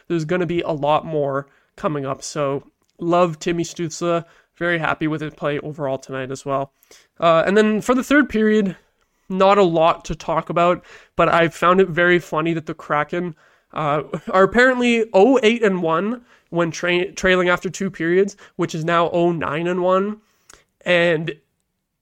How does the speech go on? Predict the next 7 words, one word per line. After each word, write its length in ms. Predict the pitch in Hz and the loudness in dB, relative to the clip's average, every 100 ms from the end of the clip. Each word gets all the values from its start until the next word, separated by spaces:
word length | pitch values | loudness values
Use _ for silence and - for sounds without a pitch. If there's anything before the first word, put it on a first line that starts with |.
| _ _ _ | _ _ _
that 440 | 214 165 190 262 - 247 - | -8 2 4 4 0 -6 0
kinda 280 | 226 220 | 4 6
made 220 | 208 202 226 | 6 6 6
me 120 | 208 | 4
happy 460 | 190 185 190 226 | 4 2 2 0
because 440 | 196 190 185 175 156 | 0 0 0 0 -2
th-, 180 | 147 | -8